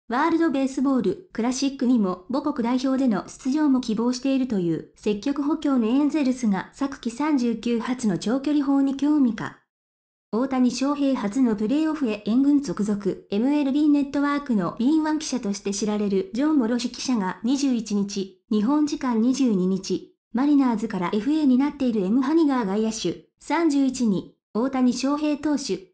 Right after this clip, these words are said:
二十八の所属するエンゼルスが興味を示していることを報じた。モロシ記者は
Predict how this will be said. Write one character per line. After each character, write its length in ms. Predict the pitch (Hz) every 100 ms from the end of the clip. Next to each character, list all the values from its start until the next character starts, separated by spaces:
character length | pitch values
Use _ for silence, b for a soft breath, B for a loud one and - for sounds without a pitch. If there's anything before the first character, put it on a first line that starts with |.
| -
二 120 | 285
十 180 | 294 269
八 240 | 202 202
の 100 | 233
所 140 | 202 208
属 180 | 240 247
す 100 | 294
る 80 | 311
エ 100 | 302
ン 60 |
ゼ 120 | 294
ル 100 | 277
ス 140 | 254 226
が 240 | 190 185 -
興 220 | 302 311
味 140 | 254
を 60 | 226
示 280 | 220 240 277
し 60 |
て 80 | 269
い 60 | 226
る 80 |
こ 100 | 220
と 160 | 208 240
を 60 | 208
報 180 | 190
じ 160 | 190 185
た。 260 | 180 - _
モ 100 | 285
ロ 100 | 320
シ 120 | 254
記 100 | -
者 140 | - 196
は 220 | 170